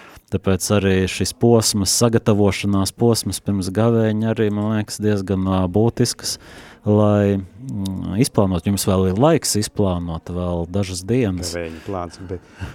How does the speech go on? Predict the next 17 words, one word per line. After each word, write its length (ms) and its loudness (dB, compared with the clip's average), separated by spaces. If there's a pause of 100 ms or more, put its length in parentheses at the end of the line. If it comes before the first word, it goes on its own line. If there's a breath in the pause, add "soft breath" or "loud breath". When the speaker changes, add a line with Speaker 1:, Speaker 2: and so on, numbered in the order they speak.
(120 loud breath)
Speaker 2:
atcerēties 760 0
vajag, 240 0
ka 160 0 (380)
tie 300 -4
īstie 440 -2
svētki 640 0
ir 80 -6
sākās 560 -6
pēc 400 -4
gavēņa. 640 -4 (1000 loud breath)
Lieldienas, 1000 2
Kristus 440 -6
augšām 420 -2
celšanās, 720 -8
kurus 320 -8
mēs 280 -6
piedzīvojam 880 0